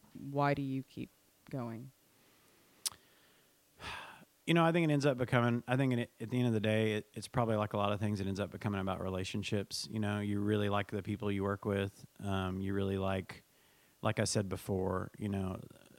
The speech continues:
Speaker 2: there are bands that have been playing here a long time that we circle the dates on the calendar.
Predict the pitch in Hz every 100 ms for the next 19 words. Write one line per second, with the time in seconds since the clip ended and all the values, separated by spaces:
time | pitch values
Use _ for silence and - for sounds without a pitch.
0 | - 110 113 110 107 104 98 101 98 101
1 | 98 98 95 92 95 95 95 98 92 92
2 | 92 95 _ _ _ _ _ - 107 107
3 | 110 - 104 - 98 95 95 - 92 90
4 | 95 92 92 92 92